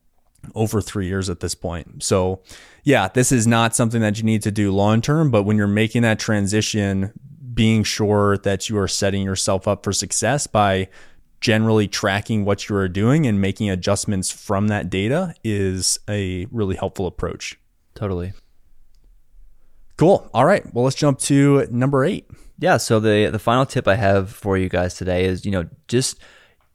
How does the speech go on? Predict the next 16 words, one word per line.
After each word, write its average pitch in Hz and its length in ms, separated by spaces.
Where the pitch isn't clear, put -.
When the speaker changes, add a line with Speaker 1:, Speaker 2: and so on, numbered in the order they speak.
Speaker 2:
n-, 117 180
realize 117 460
that 110 80
you 104 120
don't 101 280
have 95 340
to 107 100
miss 98 260
out 92 280
on 95 180
your 92 120
favorite 92 360
foods - 520
as 95 520
a 98 60
vegan. 90 480